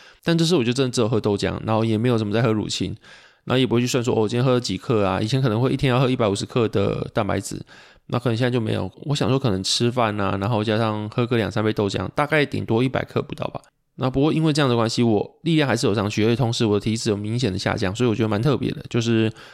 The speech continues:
以前一直觉得说只有喝乳清才会真正达到增肌减脂，或者说没办法增肌减脂，只能选一个嘛，很多理论这样讲。但实际上好像喝豆浆加上你正常的运动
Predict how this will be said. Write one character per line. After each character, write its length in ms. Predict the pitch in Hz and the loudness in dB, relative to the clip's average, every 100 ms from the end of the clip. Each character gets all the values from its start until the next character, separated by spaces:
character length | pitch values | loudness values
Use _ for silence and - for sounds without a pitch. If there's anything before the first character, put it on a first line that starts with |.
| - - | -20 -6
以 100 | 131 | 0
前 160 | 147 | 2
一 80 | 160 | 2
直 120 | 160 | 2
觉 100 | 131 | 2
得 60 | 123 | 2
说 100 | 131 | 0
只 140 | - | 2
有 180 | 123 110 - _ | 2 0 -6 _
喝 200 | - 135 | -2 0
乳 160 | 127 | 2
清 420 | 104 - 113 117 113 | 0 -2 -2 -4 -4
才 160 | 123 | 0
会 80 | 110 | 0
真 180 | 117 120 | 2 0
正 200 | 123 113 | 0 0
达 80 | 104 | 0
到 260 | 101 104 | 2 2
增 240 | 104 117 113 | 0 -2 -2
肌 160 | 123 | -4
减 220 | 117 92 | -2 -4
脂， 240 | 123 - - _ _ - | -4 -8 -10 _ _ 0
或 140 | 156 | 2
者 60 | 139 | 4
说 240 | 143 139 | 2 2
没 160 | 135 131 | 2 2
办 100 | 123 | 2
法 80 | |
增 160 | 101 117 | 2 0
肌 80 | 120 | 0
减 180 | 120 113 | -2 -2
脂， 120 | 107 | -2
只 100 | 107 | -2
能 140 | 98 | 0
选 180 | 107 101 | 0 -2
一 40 | |
个 100 | 104 | -2
嘛， 120 | 101 - | -4 -4
很 120 | 98 | -2
多 160 | 117 | 0
理 160 | 117 107 | 0 0
论 160 | 107 110 | -2 -2
这 60 | |
样 60 | 107 | -2
讲。 100 | 95 | -2
但 100 | 117 | -2
实 180 | - 107 | -2 -2
际 140 | 120 | -2
上 260 | 120 104 98 - - - _ | 0 -2 -4 -12 -20 -20 _
好 160 | - 117 | -4 -2
像 180 | 147 143 | 0 2
喝 140 | 147 | 0
豆 180 | 143 117 | 2 0
浆 240 | 117 113 | 0 0
加 140 | 110 113 | 0 0
上 160 | 117 | 0
你 40 | 98 | 0
正 140 | 113 | 0
常 140 | 120 | 0
的 60 | 95 | -2
运 180 | 104 101 | -2 -2
动 340 | 98 98 101 | -2 -4 -10